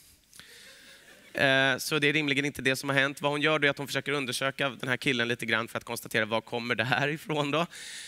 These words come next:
Researchar honom lite och ganska snart konstaterar hon att han jobbar på ett bårhus. <laughs> Ja, precis.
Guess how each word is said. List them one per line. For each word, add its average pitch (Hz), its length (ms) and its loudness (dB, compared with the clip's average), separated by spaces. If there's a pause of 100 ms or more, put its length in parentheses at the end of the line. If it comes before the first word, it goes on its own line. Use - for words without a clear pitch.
(220)
Researchar 165 580 4
honom 165 220 2
lite 156 340 4
och 156 200 2
ganska 151 240 0
snart 139 200 -2
konstaterar 139 500 2
hon 131 160 0
att 127 120 -2
han 135 340 0
jobbar 131 340 2
på 113 180 -2
ett 104 100 -2
bårhus. 107 540 -2 (3250)
<laughs> - 320 -8
Ja, - 240 -4 (800)
precis. - 420 -4